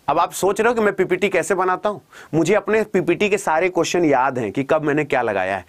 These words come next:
मैंने अभी क्वेश्चन खोला नहीं है ना, मेरे, मेरे पीपीटी में किस जगह मैंने कौन सा क्वेश्चन लगाया है, मुझसे पूछो, मुझे एक एक क्वेश्चन याद है। अगला क्वेश्चन आएगा कैलेंडर का। मैं याद रखता हूं कि मुझे क्या पढ़ाना है,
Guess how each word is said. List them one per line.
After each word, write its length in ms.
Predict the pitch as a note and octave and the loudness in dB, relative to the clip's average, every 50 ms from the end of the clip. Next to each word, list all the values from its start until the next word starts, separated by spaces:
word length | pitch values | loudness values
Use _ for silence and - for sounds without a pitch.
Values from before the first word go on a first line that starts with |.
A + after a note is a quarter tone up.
| - - - - - | -18 -20 -12 -4 -2
मैंने 160 | B2+ D#3 F3 | 0 0 0
अभी 120 | E3+ E3 F#3 | 0 0 0
क्वेश्चन 340 | - F3+ D#3+ D#3 F#3 F#3+ | 0 0 0 0 0 -2
खोला 320 | F3+ - D#3+ D#3 E3 F3 F3+ | -2 0 0 0 0 2 2
नहीं 160 | F3+ F3+ F#3 | 2 2 2
है 80 | E3+ D#3 | 2 2
ना, 140 | F3+ G#3+ G#3+ _ _ _ _ _ _ _ _ _ - - - - - | 0 -2 -4 _ _ _ _ _ _ _ _ _ -20 -20 -10 -4 -2
मेरे, 360 | D3 E3 F3 G3 G#3+ G#3+ A#3+ | 2 2 4 4 4 2 2
मेरे 240 | G3 G3+ G#3 G#3+ A#3 | 2 2 2 2 2
पीपीटी 380 | A#3 A3+ G#3+ F3 G#3 F#3+ A#3 A#3 | 0 0 -2 0 0 0 0 0
में 100 | A#3 A3 | 0 0
किस 200 | - A#3 A#3+ F#3 | 0 0 0 2
जगह 220 | G3 G#3 G3 A3+ | 2 2 2 2
मैंने 180 | A3 A3 A3 A3 | 2 2 0 0
कौन 240 | G#3+ F#3+ G#3 G#3+ G3 | 0 0 0 0 0
सा 80 | A3 | -2
क्वेश्चन 300 | G#3 - G3 F3+ - A3 | -2 -2 -2 0 2 2
लगाया 360 | A3 G#3 F#3 F3 F3+ F#3 G#3 | 2 2 2 2 2 2 4
है, 80 | G#3+ A3 | 2 2
मुझसे 260 | G#3+ F#3+ - - A3 | 0 -2 -2 -2 -2
पूछो, 520 | G#3 - F#3+ F#3+ - - A#3+ B3+ C#4+ C#4+ - - - - | -2 0 0 0 0 2 2 0 0 -2 -6 -10 -4 -2
मुझे 160 | E3 D#3 G3+ | 2 2 4
एक 220 | F#3 F#3+ G3 G3 | 4 4 2 2
एक 140 | G3+ F#3+ - | 0 -2 0
क्वेश्चन 320 | F3+ E3 D3+ - F3+ E3 C#3+ | -2 -2 0 0 0 2 2
याद 260 | A2 F#2+ E2+ E2 - | 2 0 -2 -4 -8
है। 120 | F2 D#2 _ _ _ - - - - - - - - | -14 -20 _ _ _ -20 -20 -20 -20 -20 -8 -2 0
अगला 240 | D#3+ F3 G3+ A3+ A#3 | 0 2 2 2 2
क्वेश्चन 340 | A#3 G#3+ F#3+ F3+ G#3+ G#3+ G3+ | 2 0 -2 0 0 2 2
आएगा 360 | F#3 F3+ F3+ F3 G#3+ B3+ C4+ - _ _ - | 2 2 2 2 2 0 0 -4 _ _ -2
कैलेंडर 440 | D3 C3+ C#3 C3+ C3 B2+ A2+ G2 E2+ | 0 2 2 2 2 2 0 -2 -2
का। 180 | - - - _ _ _ _ _ _ _ _ _ _ _ _ _ _ _ _ _ _ _ _ _ _ _ _ _ _ _ _ _ _ _ _ _ - - - - _ - - - - - - - - _ _ _ _ _ _ - - - - _ _ _ _ - - - - - - - - - _ _ _ _ _ _ _ _ _ _ _ - | -6 -14 -14 _ _ _ _ _ _ _ _ _ _ _ _ _ _ _ _ _ _ _ _ _ _ _ _ _ _ _ _ _ _ _ _ _ -20 -20 -20 -20 _ -20 -20 -20 -20 -20 -20 -20 -20 _ _ _ _ _ _ -20 -20 -20 -20 _ _ _ _ -10 -8 -6 -6 -6 -8 -10 -12 -18 _ _ _ _ _ _ _ _ _ _ _ -2
मैं 160 | C#3 E3 G3 A3+ | 0 0 0 0
याद 460 | G#3+ D#3 D3 C#3+ C#3+ E3 F3+ F3 D#3+ | 0 2 2 2 2 2 2 2 0
रखता 340 | D3+ D3 C#3 - - F3+ D#3+ | 0 0 -2 -2 -2 0 0
हूं 140 | D#3 E3 | 0 0
कि 100 | D#3 - | 0 0
मुझे 220 | D3+ C#3+ B2 D3 D3+ | 0 0 2 0 0
क्या 220 | - - B2+ B2 | 0 2 0 0
पढ़ाना 500 | A2+ - A2+ G#2 G2 G2+ G2 G2 G2+ F#2+ | 2 0 -2 -4 -2 -4 -4 -2 -2 -4
है, 280 | D#2+ D#2+ D#2+ D#2+ - | -4 -8 -14 -20 -20